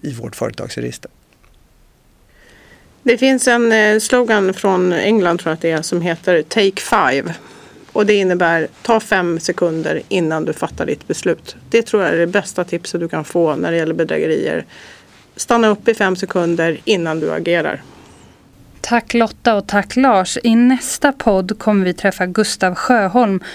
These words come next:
Speaker 3: som ska prata om fondsparande. Har någon av er en fråga till Gustav som ni vill att han lyfter i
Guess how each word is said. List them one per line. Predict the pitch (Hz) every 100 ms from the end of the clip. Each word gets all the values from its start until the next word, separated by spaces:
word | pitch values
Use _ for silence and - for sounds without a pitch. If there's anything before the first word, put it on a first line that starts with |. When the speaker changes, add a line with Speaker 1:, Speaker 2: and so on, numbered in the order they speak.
| -
Speaker 3:
som | 226
ska | 214 208
prata | 208 208 185 160
om | 165
fondsparande. | - 285 285 202 175 - - 311 359 285 208 190 - 202 202 - - -
Har | 240
någon | 240 254 240 226 269
av | 262 226
er | 202
en | 190
fråga | 185 - 247 220 180 180 185 190 - - - _ -
till | 202 185 175
Gustav | 254 247 - 233
som | 208 220 214
ni |
vill | 214 220
att | 208
han | 226 226 240
lyfter | 262 - - - 170
i | 170 190 185 156